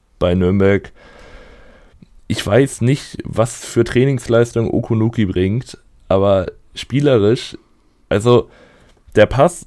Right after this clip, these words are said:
zu Usun, das ist wirklich kein schwerer Pass und den spielt er einen Meter zu weit.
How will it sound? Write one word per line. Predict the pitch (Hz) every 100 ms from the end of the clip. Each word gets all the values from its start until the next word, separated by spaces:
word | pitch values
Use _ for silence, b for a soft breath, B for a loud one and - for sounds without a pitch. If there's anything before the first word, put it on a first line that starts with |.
| -
zu | -
Usun, | 95 131 107 101
das | 110
ist | 127
wirklich | 123 151 156
kein | 151 139
schwerer | - 123 117
Pass | 113 95 95
und | - 98
den | 98
spielt | - 131
er | 135
einen | 123
Meter | 120 131 -
zu | 143 131
weit. | 101 107 180